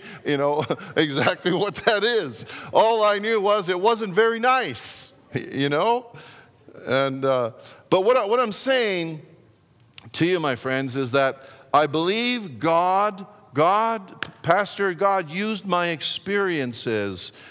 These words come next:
my experiences of pain and prejudice when I was a child to, uh,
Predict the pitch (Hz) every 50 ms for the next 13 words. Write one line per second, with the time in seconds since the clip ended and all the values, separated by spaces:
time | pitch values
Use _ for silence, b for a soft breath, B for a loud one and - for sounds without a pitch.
0 | B B B 135 139 131 - - - 175 170 175 175 160 - 165 139 127 123 117
1 | - - - - 185 175 170 170 160 156 147 139 131 123 120 120 113 - - 160
2 | 151 147 131 123 123 107 110 104 98 - B B B B B B B 117 123 139
3 | 139 139 131 127 135 113 - - - - 151 143 135 123 113 107 98 92 82 76
4 | 71 67 80 - - - _ _ B B B B B B B B - - - 143
5 | 139 139 135 131 131 127 127 120